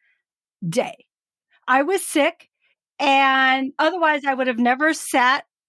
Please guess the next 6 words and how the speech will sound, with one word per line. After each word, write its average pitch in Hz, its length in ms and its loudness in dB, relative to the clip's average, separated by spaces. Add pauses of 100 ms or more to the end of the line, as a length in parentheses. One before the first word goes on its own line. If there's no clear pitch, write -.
down 247 480 0
that 240 240 -2
long 262 600 0
to 277 120 -4
watch 233 360 -2
something, 226 760 -2